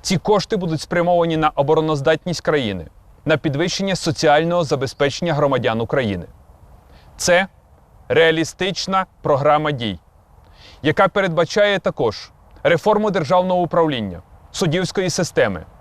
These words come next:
боротьбу з монополіями, запровадження правил і стандартів,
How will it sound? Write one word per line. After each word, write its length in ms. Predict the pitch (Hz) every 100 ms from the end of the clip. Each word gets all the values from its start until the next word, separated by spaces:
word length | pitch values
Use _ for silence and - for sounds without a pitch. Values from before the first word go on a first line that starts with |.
| - -
боротьбу 400 | 160 180 151 202
з 80 | 165
монополіями, 840 | 185 196 - 175 131 107 95 87 - - - -
запровадження 960 | 113 185 - 202 208 208 160 196 190
правил 640 | - 180 175 202 202 202 -
і 80 | 175
стандартів, 800 | - 190 170 156 123 - 92